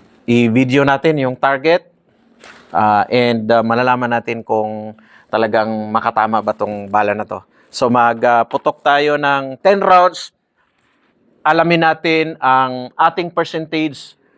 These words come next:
ng hit kung ang patamaan ko ay yung kasing laki nito, no? Ah, that is, ah,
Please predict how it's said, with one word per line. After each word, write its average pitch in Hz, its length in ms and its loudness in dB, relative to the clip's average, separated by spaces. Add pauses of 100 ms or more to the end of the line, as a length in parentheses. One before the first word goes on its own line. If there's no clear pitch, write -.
(160)
ng 143 240 0
hit 185 480 -2 (160)
kung 165 720 0
ang 151 160 0
patamaan 160 560 0
ko 160 320 2
ay 135 480 0 (320)
yung 175 160 4
kasing 180 320 0
laki 175 240 2
nito, 165 480 0
no? 180 320 -6
Ah, 120 480 2
that 147 320 -2
is, 151 640 0
ah, 127 480 4